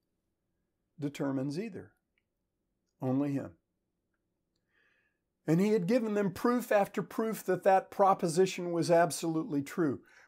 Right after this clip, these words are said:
Proof to their forefathers and proof to their own eyes.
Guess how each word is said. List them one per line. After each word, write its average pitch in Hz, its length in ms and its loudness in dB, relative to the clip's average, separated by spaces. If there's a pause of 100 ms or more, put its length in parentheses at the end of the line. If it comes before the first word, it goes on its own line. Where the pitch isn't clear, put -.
Proof 202 320 0
to 165 100 0
their 143 160 4
forefathers 214 800 2
and 143 160 0
proof 208 300 -4
to 185 100 0
their 160 260 0
own 170 240 2
eyes. 113 460 -2